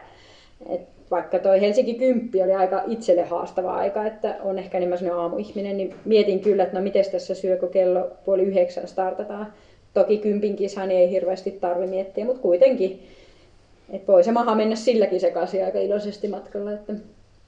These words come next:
Ja se, että just olisi sitten paukkuja vielä, niin... Mutta aika normirytmillä, että en hirveästi muutellut, että päivällistä en syönyt siinä ihan,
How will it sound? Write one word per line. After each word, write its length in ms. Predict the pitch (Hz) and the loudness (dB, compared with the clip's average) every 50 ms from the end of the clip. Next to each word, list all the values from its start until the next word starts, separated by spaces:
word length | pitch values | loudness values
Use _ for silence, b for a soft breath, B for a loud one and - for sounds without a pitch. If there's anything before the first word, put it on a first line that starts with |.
| _ _ _ _ _ - - | _ _ _ _ _ -8 -6
Ja 80 | 220 | -4
se, 140 | 208 214 190 | 0 2 2
että 180 | 180 - - 185 | 2 4 4 4
just 240 | 185 180 180 - | 4 2 2 4
olisi 180 | 202 175 180 - | 4 4 4 4
sitten 320 | - 185 - - - 185 | 0 -10 -8 -4 -4 -4
paukkuja 580 | - - 180 175 185 - - - 208 202 208 196 | -2 -2 0 0 0 -2 -2 -6 -6 -4 -4 -6
vielä, 260 | 196 196 220 214 208 214 | -4 -4 -4 -4 -4 -6
niin... 240 | 220 220 - b b b b b b b b b b b b _ - | -6 -8 -10 b b b b b b b b b b b b _ -6
Mutta 240 | 190 196 220 202 202 | -4 0 0 2 2
aika 220 | 220 226 240 - 381 | 2 2 4 4 4
normirytmillä, 760 | 285 233 240 220 208 190 175 185 185 - - 185 180 185 185 | 4 4 4 2 0 0 0 0 0 0 -2 -2 0 0 -2
että 160 | 180 - - | -2 -4 -6
en 300 | - - - 202 185 185 | -6 -4 -2 -2 -2 -2
hirveästi 460 | 175 180 180 175 - 190 196 - 208 | -2 -2 -2 -2 -2 -6 -4 -6 -6
muutellut, 520 | 190 180 185 185 - - 196 196 196 196 | -4 -2 -4 -4 -2 -4 -4 -4 -4 -6
että 220 | 220 226 - - 220 220 - - _ _ _ - - _ _ _ _ _ _ _ _ _ _ _ _ _ _ - | -8 -8 -8 -10 -10 -10 -10 -20 _ _ _ -20 -20 _ _ _ _ _ _ _ _ _ _ _ _ _ _ -6
päivällistä 560 | 196 202 208 190 185 170 175 175 - - 185 | -4 -2 0 0 0 0 0 -4 -6 -6 -8
en 120 | 175 175 185 | -6 -6 -6
syönyt 300 | - - - 214 214 208 | -4 -4 -4 -4 -6 -10
siinä 280 | - - 202 196 190 | -8 -8 -8 -8 -6
ihan, 260 | 185 190 190 190 185 | -8 -8 -10 -10 -12